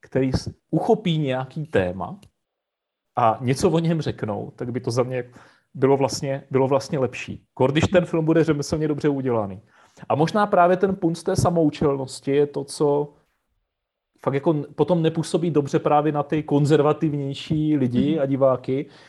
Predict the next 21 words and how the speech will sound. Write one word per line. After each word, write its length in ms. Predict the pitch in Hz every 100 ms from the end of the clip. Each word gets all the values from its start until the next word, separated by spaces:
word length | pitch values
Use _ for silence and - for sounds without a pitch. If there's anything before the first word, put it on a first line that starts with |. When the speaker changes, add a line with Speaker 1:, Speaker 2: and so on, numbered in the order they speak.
| _
Speaker 1:
kteří 200 | - 143
potom 240 | 147 143 139
se 120 | 143
tomu 180 | 156 156
brání 520 | 127 120 120 135 147
a 200 | 143 135
nadávají, 560 | 127 127 127 131 131
že 120 | 120 135
to 120 | 127
vlastně 360 | 120 - 127
jako 320 | 123 117 123 120
je, 240 | 113 113
je 140 | 110 110
hrozně 300 | 110 101 101
moc 160 | 104
na 100 | 95 -
sílu. 340 | - 95 - _ _ -
Speaker 2:
Mhm. 220 | 208 175 175
Speaker 1:
Jo. 120 | 139 _ _ _ _ _ _ _ -
Takže 380 | 104 127 117 113
jako, 320 | 113 110 117